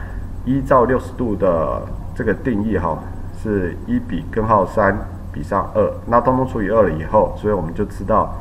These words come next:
cos两百四十度，这个 cos 是控制影子，然后我们就知道是二分之一，因为它在原点的左侧，所以是负二分之一。那这一段哈，这一段的话是二分之根号三，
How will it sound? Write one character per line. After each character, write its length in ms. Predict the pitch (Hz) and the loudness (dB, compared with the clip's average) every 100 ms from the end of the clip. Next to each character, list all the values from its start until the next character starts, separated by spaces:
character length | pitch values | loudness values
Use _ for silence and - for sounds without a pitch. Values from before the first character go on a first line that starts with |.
| - - - - | -8 -8 -8 -6
cos 240 | 87 104 | -2 2
两 120 | 110 107 | 2 4
百 120 | 90 | 2
四 160 | - | 0
十 40 | 95 | -2
度， 200 | 107 90 | 0 0
这 160 | 104 | 0
个 20 | 90 | -2
cos 420 | - 80 - 104 | -4 -4 -2 -2
是 80 | 107 | 0
控 200 | 117 98 | -2 -2
制 340 | 107 98 85 - | -2 -2 -2 -4
影 200 | 90 78 | -6 -6
子， 240 | - 82 - - - - - | -6 -8 -8 -10 -12 -10 0
然 120 | 92 | 2
后 240 | 110 113 101 | 6 8 8
我 160 | 87 | 6
们 120 | 87 90 | 0 -2
就 100 | 107 | -4
知 160 | 92 | 0
道 80 | 101 | 2
是 100 | 92 - | 0 4
二 240 | 113 101 | 6 6
分 180 | 90 101 | 4 -2
之 120 | 92 | -2
一， 240 | 92 90 87 90 | -4 -4 -4 -2
因 120 | 123 | 2
为 120 | 135 | 2
它 100 | 123 | 2
在 140 | 127 123 | 4 2
原 260 | 98 104 123 | 4 2 4
点 160 | 101 | 0
的 80 | 87 | 0
左 280 | - 87 78 | -2 -2 -2
侧， 260 | - 107 | 2 4
所 180 | 85 107 | 4 0
以 60 | 95 | -2
是 140 | 101 | -2
负 340 | 92 - 113 98 | -6 -4 2 2
二 60 | |
分 180 | 82 87 | 2 -2
之 160 | 82 80 | -2 -4
一。 100 | 80 - - - - - | -4 -6 -8 -8 -8 -2
那 100 | 160 | 2
这 140 | 165 175 | 4 4
一 40 | 131 | 4
段 280 | 175 139 | 6 6
哈， 180 | 101 85 80 | 6 0 2
这 120 | 156 | 0
一 60 | 135 | 4
段 240 | 156 135 | 6 6
的 80 | 110 | 6
话 280 | 110 123 107 | 6 6 4
是 200 | - 117 | 0 -2
二 140 | 120 117 | 2 2
分 140 | 110 107 | 4 0
之 80 | |
根 160 | - 113 | 0 0
号 180 | 113 104 | 4 2
三， 260 | 87 101 | 2 2